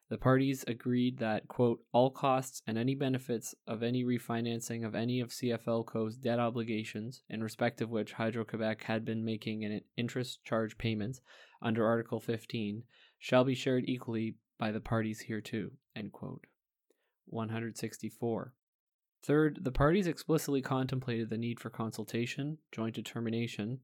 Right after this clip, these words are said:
discussion, and revision in a number of instances. See, for example, sections four point five, four point six, six point seven, thirteen point two,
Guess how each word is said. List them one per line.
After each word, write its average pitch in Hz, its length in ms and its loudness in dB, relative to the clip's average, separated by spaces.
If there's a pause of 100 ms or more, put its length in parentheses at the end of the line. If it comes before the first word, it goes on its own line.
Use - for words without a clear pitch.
(140)
discussion, 110 600 -4 (300)
and 120 160 2
revision 123 500 2
in 110 100 -4
a 110 80 -2
number 113 260 0
of 113 60 0
instances. 120 720 -6 (500)
See, 117 220 0
for 120 200 2
example, 113 640 -2 (180)
sections 110 420 -4
four 117 200 2
point 113 260 -2
five, 110 420 0 (220)
four 113 140 -2
point 107 260 -6
six, 110 340 -6
six - 340 -10
point 113 260 -6
seven, 113 400 0 (280)
thirteen 113 340 0
point 110 260 -2
two, 120 380 0